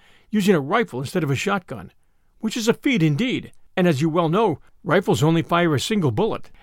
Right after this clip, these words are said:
and a shotgun fires a load of buckshot, making targets much easier to hit. In the early stages of the Wild West show, Lillian became known as the rifle expert, while Annie was known as the shotgun expert. This rankled Annie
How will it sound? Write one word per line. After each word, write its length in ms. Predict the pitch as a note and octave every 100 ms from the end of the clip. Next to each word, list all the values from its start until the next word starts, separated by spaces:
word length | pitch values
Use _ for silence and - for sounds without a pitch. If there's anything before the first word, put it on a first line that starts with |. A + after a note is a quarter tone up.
| -
and 100 | C3+
a 60 |
shotgun 560 | - G#3+ - B2 C#3+ B2+
fires 280 | - E3 E3+
a 40 | E3
load 240 | E3 F#3+
of 80 | D3
buckshot, 500 | F#3+ A#3 - G2+ - - - -
making 280 | - D3+ F#3+
targets 420 | - G3+ E3 D3+
much 240 | - F3+ F#3
easier 240 | F3+ C#3
to 80 | B2+
hit. 360 | C3+ G#3+ - - - - - - - _ - - _ _ _ _ _ _ _ _ _ -
In 100 | D#3+
the 100 | F3+
early 280 | B3 C#4 D4+
stages 420 | F#3+ C4+ A3+ A3
of 80 | F#3
the 80 | D3+
Wild 320 | D#3 G#3 D#3
West 200 | F3 F#3
show, 360 | - C#3 G#2+ G2+ - _
Lillian 360 | E3 A3+ C4+ G#3
became 320 | F3+ F#3+ F3
known 180 | D#3 F#3+
as 80 | D#3
the 80 |
rifle 320 | D#3+ A3 F#3+ C#3
expert, 400 | B2 - - - - -
while 140 | C#3
Annie 260 | - G#3+ G#3+
was 160 | D3 B2
known 140 | E3
as 100 | F3
the 80 | F#3
shotgun 420 | - A3+ - E3
expert. 380 | C3+ - - - - - - - _ _ -
This 240 | F3+ A3
rankled 500 | C3 A2+ D3+ A3+ D#3
Annie 400 | C#3 E3+ A2+ -